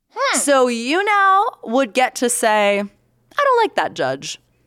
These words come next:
Speaker 2: He's out. I don't have to give any reason. We want a different one.
Speaker 1: Hmm.
Speaker 2: We're just gonna play musical judge chairs." Musical, musical bench.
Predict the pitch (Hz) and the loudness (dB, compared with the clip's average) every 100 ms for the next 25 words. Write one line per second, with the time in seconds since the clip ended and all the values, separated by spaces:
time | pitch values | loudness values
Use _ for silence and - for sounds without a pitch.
0 | _ _ _ - 277 220 214 - 254 233 | _ _ _ -4 0 0 0 -2 -2 0
1 | 247 220 220 214 196 170 160 175 165 _ | -2 -2 -2 -2 -4 -6 -6 -6 -8 _
2 | _ 226 226 202 175 - - 147 156 - | _ -2 0 0 0 -2 -2 -4 -4 -2
3 | 587 539 294 - 196 202 - 220 202 - | 0 0 -4 -8 -4 -4 -4 -2 -2 -2
4 | 202 185 180 202 202 226 214 196 170 151 | -2 -2 -4 -6 -4 -4 -2 -2 -2 -4
5 | 139 - - 117 107 139 - - _ - | -4 -12 -10 -8 -8 -8 -10 -14 _ -6
6 | 208 226 240 233 214 262 294 - 196 226 | -4 -2 0 0 0 0 0 -2 0 0
7 | 220 - | 0 -4